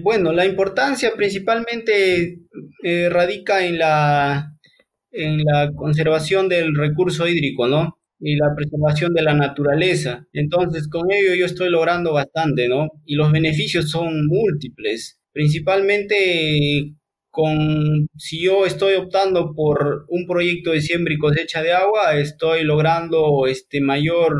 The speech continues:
estoy logrando generar empleo, pero por ahí, si no le veo por, con ese fin, y, eh, lo desarrollo por otra línea, o lo vengo practicando ya desde tiempos ancestrales, eh, lo que me va a permitir es tener mayor disponibili-, disponibilidad de agua, ¿no?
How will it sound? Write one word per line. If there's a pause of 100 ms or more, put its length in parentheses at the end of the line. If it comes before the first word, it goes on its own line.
(280)
estoy
logrando
generar
empleo, (360)
pero
por
ahí,
si
no
le
veo
por,
con
ese
fin, (560)
y, (100)
eh,
lo
desarrollo
por
otra
línea, (180)
o
lo
vengo
practicando
ya
desde (220)
tiempos
ancestrales,
eh,
lo
que
me
va
a
permitir
es
tener
mayor
disponibili-,
disponibilidad
de
agua,
¿no?